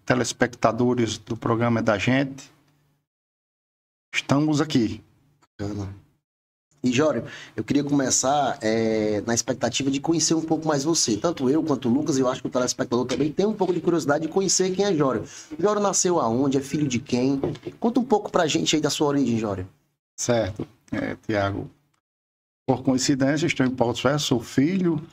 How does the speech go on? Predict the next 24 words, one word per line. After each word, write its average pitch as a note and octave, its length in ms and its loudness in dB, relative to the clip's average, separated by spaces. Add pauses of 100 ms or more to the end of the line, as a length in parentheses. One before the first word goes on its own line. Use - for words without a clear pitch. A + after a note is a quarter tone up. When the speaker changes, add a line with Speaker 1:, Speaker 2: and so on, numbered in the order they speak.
(460)
Speaker 1:
e A#2 140 2
natural A2+ 480 2
de A2+ 80 0
Porto C3 360 2
Ferro. D3+ 380 2 (220)
Speaker 2:
Bacana. A#2 320 -2
Speaker 1:
Certo? A#2 440 0 (600)
É, G#2 480 2
eu A#2 80 2
nasci A#2 360 2
no, A2+ 460 2
no A2 200 2
ano A2+ 180 2
de A2 100 2
mil A#2 260 2
novecentos A2 400 2
e A2+ 60 2
oitenta, B2+ 560 2
sou - 220 -2
filho A2 260 0
de A2 100 0
Maria A2 240 2
Augusta, C3 560 0
professora, B2+ 800 0